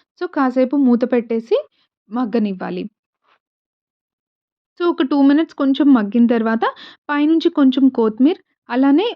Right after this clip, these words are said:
ఒక హాఫ్ లెమన్ కూడా పిండుకోండి. ముందే పిండేస్తే కొంచెం జిగురు వచ్చినట్టు అవుతుందని నేను లాస్ట్‌కి పిండుతున్నాను.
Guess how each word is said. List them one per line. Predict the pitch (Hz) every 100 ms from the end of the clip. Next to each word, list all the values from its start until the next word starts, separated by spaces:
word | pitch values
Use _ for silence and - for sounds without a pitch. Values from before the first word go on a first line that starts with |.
| -
ఒక | 254 311
హాఫ్ | 269 254 247 247
లెమన్ | 226 233 277
కూడా | 269 254
పిండుకోండి. | 254 202 196 196 208 359
ముందే | 311 285
పిండేస్తే | 320 285 254 247 320
కొంచెం | - 269 285 294
జిగురు | 240 226 233
వచ్చినట్టు | 233 - 226 220
అవుతుందని | 208 202 214 220 370
నేను | 370 262
లాస్ట్‌కి | 202 208 226 - 240
పిండుతున్నాను. | 233 196 190 185 180 226